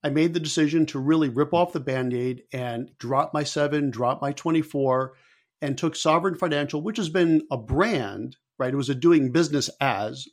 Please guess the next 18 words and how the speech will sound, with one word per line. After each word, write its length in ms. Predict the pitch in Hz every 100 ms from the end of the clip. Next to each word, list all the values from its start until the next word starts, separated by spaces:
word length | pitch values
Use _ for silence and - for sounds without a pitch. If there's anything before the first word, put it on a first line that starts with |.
| -
brand 500 | 135 147 123 113 123
for 80 | 123
about 240 | 127 131
twenty 240 | - 151
years. 400 | 139 110 117 - - _ _ _ _ _ -
And 160 | 151
I 80 | 147
converted 480 | 143 151 143 165 156
that 180 | 143 147
into 280 | 156 165 165
an 80 |
S 240 | 131 127 147
E 60 |
C 200 | 135 143
registered 560 | 131 127 123 - 135 135 160
R 200 | 117 123
I 120 | 113
A. 260 | 95 139